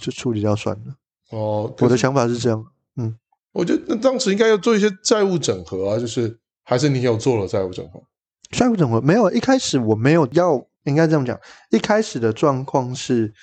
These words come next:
Speaker 1: 我只是说，“哎，好，那我就处理。”
Speaker 2: 嗯。
Speaker 1: 但我很多的同事是人间蒸发了，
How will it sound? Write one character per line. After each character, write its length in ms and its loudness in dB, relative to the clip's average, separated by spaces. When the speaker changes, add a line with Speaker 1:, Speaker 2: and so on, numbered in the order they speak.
Speaker 1:
我 120 2
只 160 2
是 440 0
说 560 0
，“哎， 180 0
好， 240 2
那 160 2
我 60 -2
就 140 0
处 220 -10
理。” 160 -10
Speaker 2:
嗯。 100 -6
Speaker 1:
但 140 2
我 100 0
很 180 -2
多 140 4
的 340 2
同 360 -2
事 200 0
是 360 -2
人 140 0
间 120 0
蒸 200 -4
发 240 -2
了， 140 -8